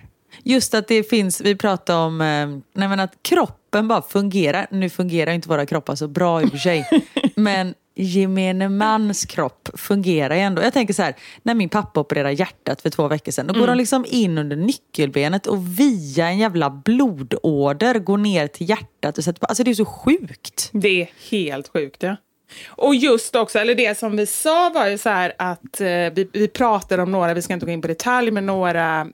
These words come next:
Speaker 2: i vår närhet som under åren har gått bort väldigt snabbt. Alltså så här, vad kallade
Speaker 1: Mm.
Speaker 2: du det? Amorif? Eller vad sa du?
Speaker 1: Amneryst heter det, va?
Speaker 2: Amneryst. Ja, det borde ju du veta ändå som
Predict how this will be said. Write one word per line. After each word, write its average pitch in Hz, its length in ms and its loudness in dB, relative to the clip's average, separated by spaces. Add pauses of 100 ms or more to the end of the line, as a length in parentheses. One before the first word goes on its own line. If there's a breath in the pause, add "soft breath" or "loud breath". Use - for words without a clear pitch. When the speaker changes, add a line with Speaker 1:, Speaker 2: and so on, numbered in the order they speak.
Speaker 2:
i 190 220 0
vår 170 300 0
närhet 175 600 -2
som 165 300 -4
under 170 320 -4
åren 160 440 -4 (220 soft breath)
har 185 200 2
gått 165 220 -2
bort 196 380 -2
väldigt 175 380 -2
snabbt. - 460 -2
Alltså 175 240 -2
så 180 80 -2
här, 156 160 -2
vad 220 120 0
kallade 196 300 0
Speaker 1:
Mm. 175 140 0
Speaker 2:
du 165 160 -2
det? 151 100 -4
Amorif? 185 500 -4 (420)
Eller 180 120 -10
vad 175 80 -12
sa 220 140 -8
du? 190 60 -10 (140)
Speaker 1:
Amneryst 214 960 0
heter - 200 -4
det, - 60 -4
va? 233 100 0
Speaker 2:
Amneryst. 285 880 2
Ja, 196 80 0
det 190 80 0
borde 202 200 0
ju 220 80 2
du 196 240 -2 (140)
veta 180 280 -6
ändå 151 240 -4
som 156 380 -10